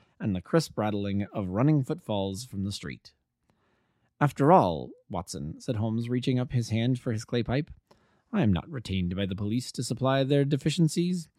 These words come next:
If Horner were in danger, it would be another thing, but this fellow will not appear against him, and the case must collapse.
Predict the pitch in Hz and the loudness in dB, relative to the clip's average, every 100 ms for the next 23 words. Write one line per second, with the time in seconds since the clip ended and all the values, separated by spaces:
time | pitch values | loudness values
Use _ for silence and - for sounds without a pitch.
0 | _ _ - 120 - 160 156 147 147 143 | _ _ -2 0 4 6 6 6 4 4
1 | 131 123 139 143 147 240 135 127 123 139 | 6 6 6 4 2 -2 -4 -2 0 2
2 | 143 160 113 92 92 95 127 - 156 - | 4 2 0 0 0 0 0 -2 -2 0
3 | 135 139 139 135 123 127 123 113 123 143 | 0 2 0 0 0 -2 -4 -4 0 0
4 | 127 95 82 85 - 110 98 131 120 123 | 0 -2 -2 -2 -2 -2 0 -2 -2 -2
5 | 107 - 120 98 71 - - | -4 -4 -4 -4 -6 -10 -18